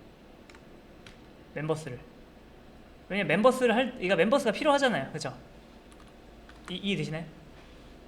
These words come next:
우리가 이제 여기다 오 넘기면은 여기서 오 받을 수 있는 것처럼, 네.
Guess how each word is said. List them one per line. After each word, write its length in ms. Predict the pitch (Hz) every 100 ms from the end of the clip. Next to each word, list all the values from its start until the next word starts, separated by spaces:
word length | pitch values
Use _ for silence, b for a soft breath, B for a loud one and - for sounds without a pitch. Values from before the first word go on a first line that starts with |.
| - - - - -
우리가 220 | 180 208
이제 500 | 175 165 185 165 139
여기다 280 | 170 196 185
오 260 | - 220 254
넘기면은 720 | 170 185 208 190 180 185 160
여기서 200 | 151 160
오 160 | 180
받을 240 | 202 143 180
수 60 |
있는 140 | 170 165
것처럼, 500 | 156 151 151 156 120 - - - -
네. 240 | - 135